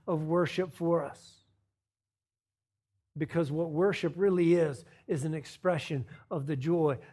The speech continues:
that we have in our heart for what Christ has done for us. And at Christmas, what we're doing is we're celebrating what Christ's coming brought to us.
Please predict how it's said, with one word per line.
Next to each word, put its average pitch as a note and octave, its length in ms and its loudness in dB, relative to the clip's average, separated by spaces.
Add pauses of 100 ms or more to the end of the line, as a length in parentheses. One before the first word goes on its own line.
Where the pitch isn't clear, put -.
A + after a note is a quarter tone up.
that D#3 140 -2
we D3+ 100 -6
have D#3 360 -4
in D#3+ 60 -6
our D3 100 -6
heart C#3+ 360 -2 (220)
for D3+ 120 -4
what D#3 180 0
Christ C#3+ 440 -6
has A#2+ 140 -14
done A2+ 240 -16 (180)
for F2+ 60 -20
us. E2+ 60 -20 (2250)
And C3 80 -6
at - 100 -12
Christmas, F3 840 -2 (400)
what F3 140 -4
we're D3+ 140 -2
doing D3+ 500 0 (680)
is D3+ 180 0
we're D3 160 -4
celebrating C#3 1160 2 (500)
what D#3+ 340 0
Christ's - 800 -6
coming B2+ 720 -2 (300)
brought D3 560 0
to F#3+ 300 4
us. - 420 -6